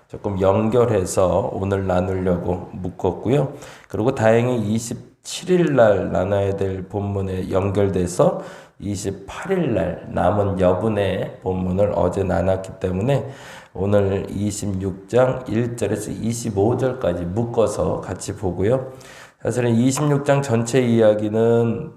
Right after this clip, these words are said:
다음 주 화요일 날 마무리할 수 있을 것 같습니다. 어, 결론적으로 말씀드린 거는 믿음의 문제, 해결되지 않은 믿음의 문제는 반복된다라는 얘기 계속하고 있다는 거 보시면서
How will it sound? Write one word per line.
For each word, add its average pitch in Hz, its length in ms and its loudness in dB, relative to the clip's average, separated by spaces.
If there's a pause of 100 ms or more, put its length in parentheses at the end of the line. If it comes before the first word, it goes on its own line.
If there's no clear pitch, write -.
다음 107 480 0
주 113 220 -4
화요일 190 560 -4
날 87 320 -6
마무리할 92 580 -2
수 104 160 -6
있을 90 340 -6
것 - 140 -8
같습니다. 90 640 -6 (680)
어, 82 340 -4 (640)
결론적으로 175 640 4
말씀드린 98 880 -2
거는 120 340 -4 (840)
믿음의 107 480 2
문제, 87 560 -2
해결되지 135 640 2
않은 101 280 2
믿음의 98 400 0
문제는 92 380 -2
반복된다라는 90 1120 -2
얘기 87 420 -2
계속하고 117 640 -2
있다는 90 380 0
거 90 160 -4
보시면서 92 880 0